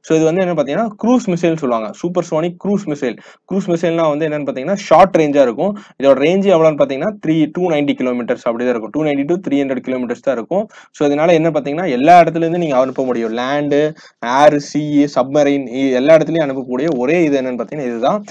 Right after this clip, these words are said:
So இது வந்து க்ரூஸ் மிசைல். இதோட, அஹ், சூப்பர்சோனிக்னு சொல்றதுனால இது என்ன பாத்தீங்கன்னா இதோட ஸ்பீடு எவ்வளவுன்னு பாத்தீங்கன்னா மேக்ஸ் ஸ்பீடுன்னு சொல்லுவாங்க. சவுண்டை விட பாத்தீங்கன்னா மூணு மடங்கு அதிகமா இருக்கும். இதோட ஸ்பீடு எவ்வளவுன்னு பாத்தீங்கன்னா டூ பாயிண்ட் எயிட் அப்படின்னு சொல்லி சொல்லுவாங்க. மேக்ஸ் ஸ்பீடு டூ பாயிண்ட் எயிட் சொல்லுவாங்க.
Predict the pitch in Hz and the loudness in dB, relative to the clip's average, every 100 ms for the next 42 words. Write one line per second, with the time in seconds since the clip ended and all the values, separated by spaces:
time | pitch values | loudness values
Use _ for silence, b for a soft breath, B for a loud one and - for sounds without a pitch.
0 | B _ 160 151 165 185 220 220 196 156 | B _ 0 0 0 -2 -2 -2 -2 -2
1 | 180 220 160 143 139 131 - B - 139 | 0 2 4 4 6 4 0 B -2 2
2 | 135 - 247 233 208 180 180 175 165 139 | 2 0 -2 0 2 2 2 0 -2 -2
3 | 139 151 139 135 123 123 202 156 131 127 | 0 0 -2 -2 -4 -4 -4 -2 -2 -2
4 | 123 - 202 175 143 131 123 165 156 123 | -2 -4 0 2 2 -2 -6 -6 -6 -4
5 | 151 170 - 151 139 - 120 107 104 b | -4 -4 -4 -4 -4 -6 -6 -6 -12 b
6 | b - 147 165 185 170 170 165 147 170 | b 0 4 4 4 2 4 2 0 -2
7 | 156 165 170 147 165 127 135 131 123 110 | -2 -2 0 0 0 0 0 0 -4 -2
8 | 185 208 B _ 135 123 - 190 160 147 | -6 -8 B _ -4 -4 -4 -2 0 0
9 | 135 123 135 202 202 185 196 165 156 135 | -2 -4 -4 -8 -6 -6 0 0 0 0
10 | 139 139 - _ _ 127 135 135 135 135 | -2 -2 -8 _ _ -8 -6 -6 -8 -6
11 | 123 113 107 117 139 151 - 175 175 127 | -4 -4 -4 -6 -8 -6 -8 -6 -6 -6
12 | 131 127 123 - 113 110 143 | -4 -4 -6 -8 -8 -6 -6